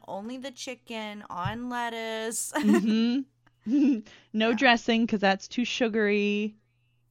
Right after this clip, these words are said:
Speaker 2: No potato.
Speaker 1: Yeah. Oh, I love potato.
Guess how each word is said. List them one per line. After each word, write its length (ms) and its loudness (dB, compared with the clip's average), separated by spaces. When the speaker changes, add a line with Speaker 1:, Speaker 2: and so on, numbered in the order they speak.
Speaker 2:
No 180 2
potato. 760 0
Speaker 1:
Yeah. 60 -2
Oh, 140 -16
I 80 -14
love 200 -8
potato. 480 -14